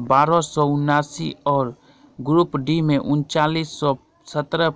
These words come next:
पद स्वीकृत हैं। रेलवे भर्ती बोर्ड देश भर में एक साथ कई चरणों में ऑनलाइन परीक्षाएं कराएगा।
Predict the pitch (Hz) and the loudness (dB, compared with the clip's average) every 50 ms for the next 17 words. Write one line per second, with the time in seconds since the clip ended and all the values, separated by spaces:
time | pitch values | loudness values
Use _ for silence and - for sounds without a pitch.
0 | _ - 147 143 139 135 - - - 147 143 - - - 143 151 143 - - 127 | _ -2 0 0 0 -2 -8 -8 -6 -6 -6 -6 -10 -8 -6 -6 -6 -6 -8 -8
1 | 120 135 135 123 110 107 _ _ _ _ _ _ _ _ _ _ _ _ - 131 | -6 -4 -6 -6 -6 -10 _ _ _ _ _ _ _ _ _ _ _ _ -4 0
2 | 147 160 165 165 165 175 170 151 127 123 127 139 139 - _ - 165 160 143 135 | 0 0 0 0 0 -2 -2 -2 -2 -2 -2 -2 -2 -4 _ -8 -8 -8 -6 -2
3 | 143 147 151 151 143 135 127 123 139 151 160 160 151 - 127 135 139 147 147 151 | 0 2 2 2 2 0 -4 -2 0 0 0 0 -2 -8 -2 2 2 2 2 2
4 | 147 143 143 135 - - 143 147 151 151 - - - 147 135 135 - - _ - | 2 2 0 0 -2 -2 -4 -4 -4 -6 -10 -6 -2 0 0 0 -2 -6 _ -6
5 | 147 147 156 160 156 - - 156 147 143 147 151 156 156 151 143 135 127 120 120 | -4 -4 -4 -4 -8 -6 -2 0 0 2 2 2 0 0 2 0 0 -2 -4 -6
6 | - _ _ _ _ _ _ _ - - 139 147 151 151 156 151 151 151 147 139 | -10 _ _ _ _ _ _ _ -6 0 2 2 4 4 4 2 2 2 0 -2
7 | - - 139 139 139 139 - - - 147 139 135 131 _ - 139 135 135 135 139 | -2 -2 -2 -2 -2 -6 -6 -6 -2 -2 -2 -2 -4 _ -6 -2 0 2 2 0
8 | 139 147 151 156 156 | 0 0 -2 -2 -2